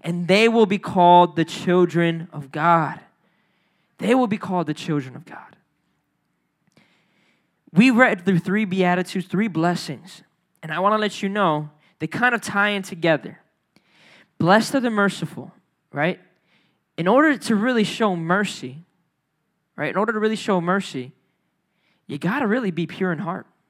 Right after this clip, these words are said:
You gotta really be pure in heart. And when you're pure in heart, you want peace. You want peace. You don't want, like, a lot of people, you know, they say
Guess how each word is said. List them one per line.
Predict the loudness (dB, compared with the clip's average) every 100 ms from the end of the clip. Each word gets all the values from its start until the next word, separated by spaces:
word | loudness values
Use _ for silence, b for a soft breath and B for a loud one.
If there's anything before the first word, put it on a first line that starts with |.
| _ _ _ _ _ _ _ _ _ _ _ _
You | -4
gotta | -2 0
really | 0 -2
be | -4 -6
pure | -4 -2
in | 0
heart. | 0 -2 -4 _ _ _ _ _ _ _ b b -2
And | 0
when |
you're | 0 -2
pure | 0 0
in | 2
heart, | 0 -2
you | -2
want | -4 -6 -6
peace. | -6 -4 -6 -8 -18 -20 _ _ _ _ _ _ _ _ 0
You | 2
want | 2 -2 -4
peace. | -10 -10 -12 -18 -20 _ _ _ _ _ _ _ _ 6
You | 8
don't | 8 6 4
want, | 6 6 2 -8 _ _ _ _ _ _ _ _ _ _
like, | 0 0 -4
a | 2
lot | 2
of | 4
people, | 0 0 0 0 -4 b b
you | -2
know, | 0
they | 0
say | 0 -2 -2